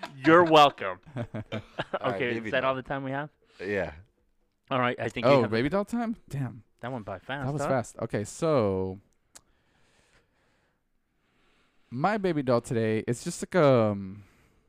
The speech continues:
Speaker 2: sometimes they're not always like the, they're not changing the world all the time, right? Sometimes
Speaker 1: Mm-hmm.
Speaker 2: it's just a
Speaker 3: Not
Speaker 2: feel
Speaker 3: every
Speaker 2: good
Speaker 3: time. <laughs>
Speaker 2: Sometimes it's just a feel good story,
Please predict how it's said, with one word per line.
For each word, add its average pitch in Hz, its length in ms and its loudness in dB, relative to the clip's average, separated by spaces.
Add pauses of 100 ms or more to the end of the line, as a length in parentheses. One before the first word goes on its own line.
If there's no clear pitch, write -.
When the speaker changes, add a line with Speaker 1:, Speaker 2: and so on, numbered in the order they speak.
(640)
Speaker 2:
sometimes 185 500 -4 (920)
they're 123 260 0
not 131 260 0
always 107 680 -2 (2000)
like 120 200 -6
the, 107 400 0
they're 151 100 4
not 147 140 2
changing 147 440 -4
the 127 80 2
world 107 480 4
all 98 140 0
the 98 80 -4
time, 98 380 -8
right? 117 160 -4
Sometimes 156 380 -6
Speaker 1:
Mm-hmm. 135 80 -8
Speaker 2:
it's - 120 -14
just - 260 -8
a 110 140 -6
Speaker 3:
Not 113 200 4
Speaker 2:
feel 113 80 6
Speaker 3:
every 110 180 2
Speaker 2:
good 107 80 -4
Speaker 3:
time. 80 400 -2
<laughs> 80 60 -6
Speaker 2:
Sometimes 226 520 0
it's 185 160 -4
just 175 220 -4
a 151 60 -4
feel 143 280 -4
good 123 260 -4
story, 110 460 -2